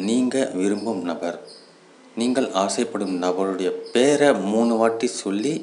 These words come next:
இதுல ஊதி விட்டுருங்க. ஊதி விட்டு நல்ல பாரமான ஒரு பொருளு கீழே ரெண்டு நீட்டு மிளகாயும் வச்சுட்டு அதுக்கு மேல பாரமான பொருளை வச்சுட்டு நீங்க அவங்க கிட்ட என்ன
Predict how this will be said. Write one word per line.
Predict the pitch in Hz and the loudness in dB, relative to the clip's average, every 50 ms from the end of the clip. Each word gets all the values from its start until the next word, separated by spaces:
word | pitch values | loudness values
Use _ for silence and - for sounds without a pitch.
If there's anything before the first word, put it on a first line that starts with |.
| - - | -8 -6
இதுல | - 101 - 110 110 127 117 104 | -6 -2 0 0 0 0 -2 -2
ஊதி | 101 104 117 110 120 107 | 0 0 2 2 2 0
விட்டுருங்க. | 98 92 - - 87 85 90 107 131 - - - - - - - - - | 0 -2 -4 -4 -8 -4 -2 -2 -2 -4 -6 -14 -16 -20 -20 -20 -8 -2
ஊதி | 113 123 139 139 143 | 0 0 2 4 2
விட்டு | 131 113 107 - - 165 160 - - | 2 2 0 0 -2 -4 -4 -4 -6
நல்ல | - 95 98 101 107 107 95 | -4 -2 0 0 2 0 2
பாரமான | 87 92 92 98 98 98 92 98 104 117 123 113 | 2 2 4 4 2 2 0 0 -2 0 0 -2
ஒரு | 101 92 98 | -2 -2 -6
பொருளு | - - 90 92 98 98 101 98 | -2 0 0 2 2 2 -2 -2
கீழே | 101 - 92 92 113 127 - - - - - - - - - - - | -2 -4 -2 -2 -2 -2 -4 -6 -10 -16 -20 -20 -20 -20 -20 -6 -2
ரெண்டு | 101 110 113 113 110 113 | 0 2 2 4 4 2
நீட்டு | 98 98 104 113 113 - | 2 2 0 0 0 0
மிளகாயும் | 104 101 95 90 87 90 92 104 104 98 | 0 2 0 2 2 2 0 0 0 0
வச்சுட்டு | 92 90 - - 101 - 139 151 - | 0 -2 -2 -4 0 2 2 2 2
அதுக்கு | - 90 90 90 92 | 2 0 -2 0 0
மேல | 92 101 104 104 | 0 0 0 2
பாரமான | 95 87 92 92 90 92 98 101 107 104 | 2 2 2 2 0 0 -2 -2 -2 -4
பொருளை | 104 - 87 87 95 87 - 82 | -2 -2 -2 0 -2 -4 -2 -4
வச்சுட்டு | 85 82 - - 85 - - 131 165 185 - - - - - - - - - - - - - - | -4 -4 -4 -6 -6 2 4 6 6 6 2 -2 -6 -12 -16 -18 -20 -20 -20 -20 -20 -20 -18 -2
நீங்க | - 120 147 156 156 156 | 0 2 4 4 4 4
அவங்க | 139 - 104 104 101 101 | 4 4 4 4 4 2
கிட்ட | 98 107 113 104 113 - - | 2 0 0 0 0 0 2
என்ன | 98 110 135 | 0 2 4